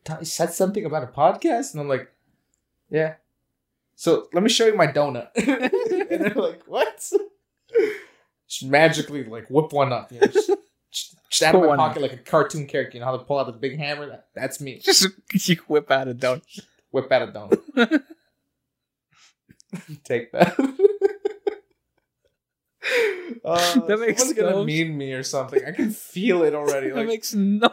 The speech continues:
Speaker 2: sense.
Speaker 1: I know, I know.
Speaker 2: That, I feel like that's click. That, that sound bite.
Speaker 1: Yeah.
Speaker 2: <laughs> Whip out a donut.
Speaker 1: Just whip out a donut. Fix all your problems.
Speaker 2: <laughs> Yeah, sure.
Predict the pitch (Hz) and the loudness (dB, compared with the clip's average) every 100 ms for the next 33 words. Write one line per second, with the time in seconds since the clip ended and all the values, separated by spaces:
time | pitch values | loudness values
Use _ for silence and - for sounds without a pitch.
0 | 240 - - 170 156 180 165 165 143 131 | 0 0 0 2 2 0 -4 -4 -4 -4
1 | - 165 151 151 143 143 - - _ _ | -4 -4 -4 -8 -8 -8 -10 -16 _ _
2 | _ - - - 147 151 151 233 208 147 | _ -14 -6 0 0 0 -2 -2 -2 -2
3 | 151 - 143 - _ - 127 143 135 - | -4 -2 -2 -2 _ -2 0 0 -2 0
4 | 123 147 156 160 170 - _ _ 143 127 | 0 0 -2 -4 -6 -10 _ _ -4 0
5 | 196 190 180 165 180 170 165 151 - 202 | 2 0 0 -2 0 0 2 0 0 -2
6 | 190 247 220 _ _ - - - - 135 | -2 -4 -6 _ _ -14 -14 -10 -8 -2
7 | 131 131 123 135 120 117 _ _ _ _ | -2 -2 -4 -10 -10 -16 _ _ _ _
8 | _ _ _ _ _ - 135 - 135 123 | _ _ _ _ _ -2 0 4 4 4
9 | - 127 120 104 - 330 269 339 311 156 | 2 2 2 -2 -4 -2 -2 0 2 4
10 | 147 160 - 147 - | 4 2 2 2 2